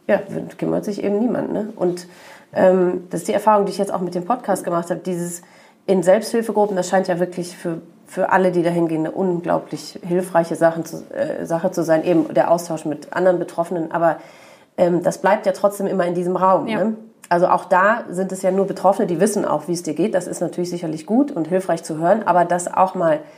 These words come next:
Speaker 1: Nicht-Betroffene einfach mal Bescheid wissen, ne? Einfach
Speaker 2: Ja.
Speaker 1: mal zu hören kriegen, wie dieser Sack, den man da für den Rest seines Lebens mit sich rumtragen muss, wie der tatsächlich, womit der gefüllt ist, wie groß der tatsächlich ist, wie schwer der ist. Ähm, das war mir jetzt auch nochmal ein Anliegen, ne? Und das scheint eben viele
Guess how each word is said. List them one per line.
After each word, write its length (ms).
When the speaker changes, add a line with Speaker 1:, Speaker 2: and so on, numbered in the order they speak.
Speaker 1:
Nicht-Betroffene 960
einfach 260
mal 200
Bescheid 440
wissen, 280
ne? 140
Einfach 180
Speaker 2:
Ja. 60
Speaker 1:
mal 140
zu 140
hören 220
kriegen, 320
wie 200
dieser 280
Sack, 240
den 100
man 160
da 140
für 100
den 100
Rest 220
seines 220
Lebens 200
mit 120
sich 120
rumtragen 360
muss, 160
wie 60
der 160
tatsächlich, 580
womit 280
der 80
gefüllt 400
ist, 160
wie 40
groß 220
der 140
tatsächlich 440
ist, 160
wie 80
schwer 240
der 160
ist. 240
Ähm, 420
das 180
war 60
mir 140
jetzt 180
auch 80
nochmal 300
ein 80
Anliegen, 340
ne? 100
Und 140
das 160
scheint 220
eben 180
viele 460